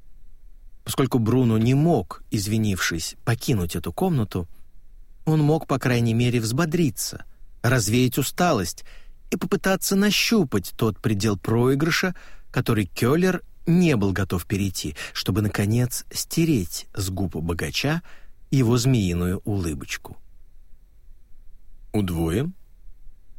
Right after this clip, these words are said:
Утроим?» «Повысим в пять раз».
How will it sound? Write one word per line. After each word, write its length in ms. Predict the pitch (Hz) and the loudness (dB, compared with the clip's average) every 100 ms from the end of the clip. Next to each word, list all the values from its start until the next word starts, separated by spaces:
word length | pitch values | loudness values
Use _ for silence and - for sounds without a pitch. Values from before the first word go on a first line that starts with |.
| - | 0
Утроим?» 600 | 139 123 98 110 185 190 - - - - - - - - - - - - - - - - | 0 2 2 2 2 -2 -10 -18 -18 -18 -18 -18 -16 -16 -18 -18 -18 -18 -18 -20 -16 -4
«Повысим 640 | - 143 180 - - 147 131 | 0 2 2 2 2 2 0
в 100 | - | 0
пять 280 | 143 123 117 | 0 2 2
раз». 400 | 92 69 - | 0 0 -8